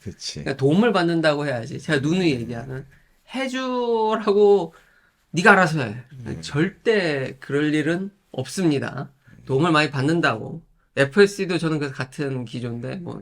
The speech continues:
Speaker 2: 아버지의 생각은 어떤지, 일단 기본적인 사이버 트럭에 대해서 아버지도 정보를 알고 계시잖아요.
Speaker 1: 그렇지. 네.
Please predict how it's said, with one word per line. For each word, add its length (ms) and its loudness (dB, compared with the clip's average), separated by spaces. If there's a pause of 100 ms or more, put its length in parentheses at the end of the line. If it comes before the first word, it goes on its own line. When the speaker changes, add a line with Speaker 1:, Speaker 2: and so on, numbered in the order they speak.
Speaker 2:
아버지의 480 2
생각은 540 2
어떤지, 340 2
일단 220 -2
기본적인 460 0
사이버 340 -2
트럭에 320 2
대해서 260 -2
아버지도 380 -2
정보를 520 -2
알고 280 -2
계시잖아요. 440 -10
Speaker 1:
그렇지. 580 -4
네. 340 -10